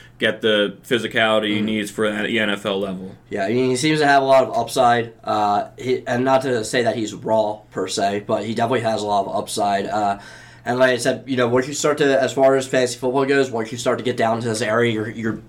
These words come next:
Speaker 2: you're starting to get to dart throw territory where hit rate might be somewhere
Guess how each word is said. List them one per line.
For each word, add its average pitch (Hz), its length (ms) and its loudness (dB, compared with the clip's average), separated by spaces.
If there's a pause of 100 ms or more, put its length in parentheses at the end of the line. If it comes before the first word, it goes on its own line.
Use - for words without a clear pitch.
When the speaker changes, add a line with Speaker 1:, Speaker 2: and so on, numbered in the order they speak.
(280)
Speaker 2:
you're 117 140 -2
starting 135 320 2
to - 0 -
get 131 160 2
to - 80 -6
dart 113 300 -4
throw 117 160 0
territory 120 560 2
where 104 320 -4 (240)
hit 120 200 0
rate 117 240 -2
might 117 220 0
be 117 160 0
somewhere 110 460 0